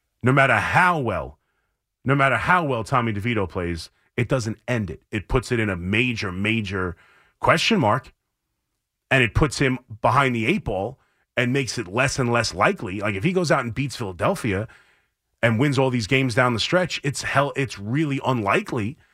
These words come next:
that Daniel Jones ever comes back to be the quarterback, but it's plausible. Because if Dan-, if Tommy DeVito starts the year next year and is miserable, you could go back to Daniel Jones.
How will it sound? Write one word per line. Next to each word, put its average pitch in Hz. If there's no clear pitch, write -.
that 120
Daniel 117
Jones 107
ever 117
comes 107
back 98
to 98
be 104
the 87
quarterback, 92
but 123
it's -
plausible. 92
Because 113
if 98
Dan-, 120
if 110
Tommy 127
DeVito 117
starts 113
the 107
year 131
next 117
year 101
and 98
is 80
miserable, 147
you 117
could 110
go 127
back 131
to 107
Daniel 92
Jones. 90